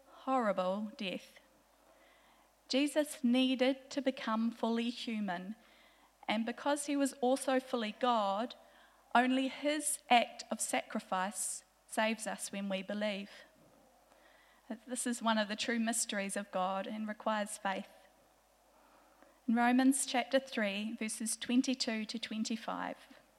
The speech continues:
says, "We are made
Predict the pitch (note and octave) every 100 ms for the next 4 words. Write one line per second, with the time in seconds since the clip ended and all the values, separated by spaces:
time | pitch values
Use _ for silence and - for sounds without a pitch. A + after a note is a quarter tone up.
0 | _ - - F#3 - - - _ _ _
1 | - - - - - - - - _ _
2 | A3 A#3 A3 A3 A#3+ C4+